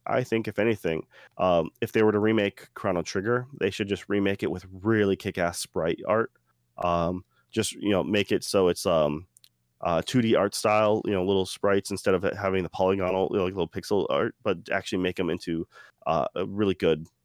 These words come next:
artwork and still make it a two D, you know, game, uh, plane. And you don't have to make it all three D, but you can just make everything look beautiful. And, you know, you can maybe, you know, up, uh, revamp certain things, but I just wanted to make it just look better in general.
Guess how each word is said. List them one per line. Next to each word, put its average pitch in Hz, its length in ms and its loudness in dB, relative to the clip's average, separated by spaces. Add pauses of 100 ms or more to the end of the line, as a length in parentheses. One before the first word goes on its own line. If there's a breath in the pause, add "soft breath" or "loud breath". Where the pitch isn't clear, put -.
(120)
artwork - 420 -4 (320)
and 104 180 0
still 120 200 2
make 107 180 2
it 101 60 4
a 98 80 4
two - 180 -2
D, 107 300 0 (100)
you 101 80 -6
know, 92 220 0
game, 95 500 -2
uh, 90 160 2
plane. 90 500 -2 (380 soft breath)
And 95 260 0
you 104 80 2
don't 110 100 0
have 101 200 -6
to 95 60 -4
make 95 140 -4
it 95 80 -2
all 80 100 2
three 87 220 -6
D, 80 140 -4
but 73 100 -4
you 85 80 -2
can - 80 -14
just 95 140 -10
make 87 160 -2
everything 85 280 -4
look 82 140 -8 (100)
beautiful. - 380 -8 (160)
And, 87 380 -4 (400)
you 92 80 0
know, 78 140 0
you 95 120 -2
can 104 80 -6
maybe, 90 420 2
you 64 200 -8
know, 76 180 -4 (180)
up, 95 240 -2 (140)
uh, 85 380 2
revamp 95 480 0
certain 90 260 -2
things, 92 240 -2
but 107 100 -2
I 143 60 2
just 120 160 -8
wanted 92 320 0
to 87 80 -8
make 85 180 -4
it - 60 -4 (160)
just - 220 -8
look 87 200 -2
better 80 240 -2
in 76 100 -8
general. 80 420 -8